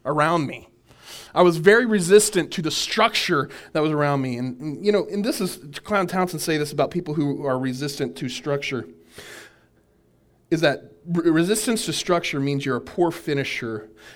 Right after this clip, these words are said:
and they feel like submitting to the discipline of a plan would put down and demeaning to them.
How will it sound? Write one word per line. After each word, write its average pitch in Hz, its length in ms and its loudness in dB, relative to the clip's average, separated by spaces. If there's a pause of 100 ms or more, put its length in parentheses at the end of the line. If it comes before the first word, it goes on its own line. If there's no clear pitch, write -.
and 151 100 0
they 139 80 2
feel 180 320 2
like 160 240 4
submitting 175 640 0
to 165 160 -6
the 131 80 -2
discipline 147 560 -2
of 123 80 -4
a 120 60 -6
plan 131 400 -4
would 123 200 -6
put - 240 -6
down 131 240 -6
and 123 100 -4
demeaning 120 520 -6
to - 100 -18
them. 87 280 -18